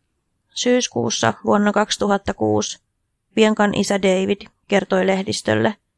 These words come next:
että hän soittaa poliisilaitokselle edelleen kaksi kertaa viikossa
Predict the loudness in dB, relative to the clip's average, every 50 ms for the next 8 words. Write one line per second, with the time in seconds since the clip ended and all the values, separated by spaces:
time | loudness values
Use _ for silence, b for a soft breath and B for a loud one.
0 | _ _ _ _ -8 -6 -4 -2 0 2 2 2 2 2 2 0 0 2 0 0
1 | 2 2 2 2 2 0 0 0 0 0 0 0 -2 -4 -4 -2 0 0 0 0
2 | 0 0 0 2 2 2 2 0 0 0 0 0 -2 -2 -2 -6 -6 -4 -2 -4
3 | -4 -2 -2 -2 0 0 0 0 0 0 -2 -4 -4 -2 -4 -4